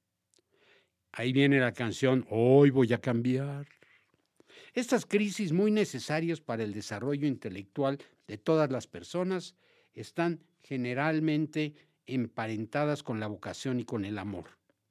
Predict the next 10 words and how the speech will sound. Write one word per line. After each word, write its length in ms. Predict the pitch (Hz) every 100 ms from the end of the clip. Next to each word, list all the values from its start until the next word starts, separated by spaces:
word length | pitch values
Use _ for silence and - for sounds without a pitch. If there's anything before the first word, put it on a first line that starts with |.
| _ _ _ - -
Soportar 680 | - 135 135 123 156 160
años 380 | 160 165 165 135
de 100 | 127
un 240 | 135 143 -
trabajo 720 | 120 117 131 151 - 135 -
no 200 | - 120
deseado 640 | 123 127 - 143 147 135 113
con 160 | - 104
condiciones 720 | 107 110 104 95 143 135 -
abusivas, 840 | 98 80 - 120 131 113 - -